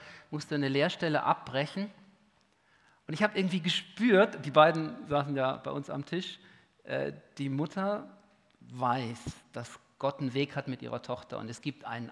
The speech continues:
Ausweg aus dem heraus. Obwohl der noch nicht fertig gestrickt war, dieser Ausweg. Aber das war spürbar bei dieser Mama mit ihrer Tochter,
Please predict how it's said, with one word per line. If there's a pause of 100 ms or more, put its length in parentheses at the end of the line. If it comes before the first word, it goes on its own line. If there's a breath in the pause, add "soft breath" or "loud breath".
Ausweg
aus
dem
heraus. (340 loud breath)
Obwohl
der
noch
nicht
fertig (460 loud breath)
gestrickt
war,
dieser
Ausweg.
Aber
das
war
spürbar (360 loud breath)
bei
dieser
Mama
mit
ihrer
Tochter,